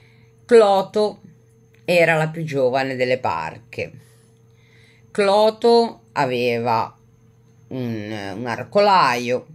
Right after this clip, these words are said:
e filava dei fili legati tra loro, filo del destino, eh,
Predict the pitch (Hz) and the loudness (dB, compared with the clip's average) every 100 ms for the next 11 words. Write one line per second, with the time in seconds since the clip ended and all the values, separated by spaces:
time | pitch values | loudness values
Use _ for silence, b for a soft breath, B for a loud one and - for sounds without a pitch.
0 | - _ _ - 180 - 233 160 87 80 | -20 _ _ -8 -8 -4 -2 0 -2 -4
1 | 101 110 87 - _ _ _ b b b | -4 -4 -6 -10 _ _ _ b b b
2 | b b b 131 156 151 156 - 131 104 | b b b 0 2 2 -2 -8 -10 -10
3 | 107 131 156 196 214 _ _ b b b | -8 -4 -2 -2 -6 _ _ b b b
4 | b 180 233 240 151 85 98 - 131 127 | b 2 2 4 2 0 -6 -12 -12 -12
5 | - - - 156 143 139 92 80 69 78 | -14 -20 -4 0 2 0 -4 -8 -12 -14
6 | 85 - - 240 233 151 113 113 104 101 | -18 -18 -12 -4 -2 -2 -2 -4 -4 -6
7 | 127 - 214 220 226 247 247 247 b b | -8 -8 -6 -2 0 0 -2 -6 b b
8 | b b b b b _ - 131 110 104 | b b b b b _ -2 0 2 0
9 | 85 71 65 | -2 -4 -10